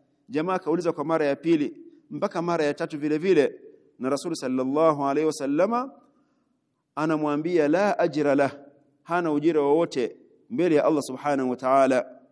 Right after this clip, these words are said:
Kwa hivyo amali yoyote ambayo tunafanya, tuifanye kwa ajili ya Allah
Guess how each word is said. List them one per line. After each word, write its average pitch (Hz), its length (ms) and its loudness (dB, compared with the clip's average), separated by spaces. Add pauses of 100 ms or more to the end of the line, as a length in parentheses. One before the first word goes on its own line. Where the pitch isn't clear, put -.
(160)
Kwa 147 80 -4
hivyo 143 140 0
amali 139 380 0
yoyote 151 280 0
ambayo 143 240 0
tunafanya, 139 580 -2 (720)
tuifanye 185 720 0 (400)
kwa 147 180 0
ajili 156 300 2
ya 147 100 0
Allah 147 360 0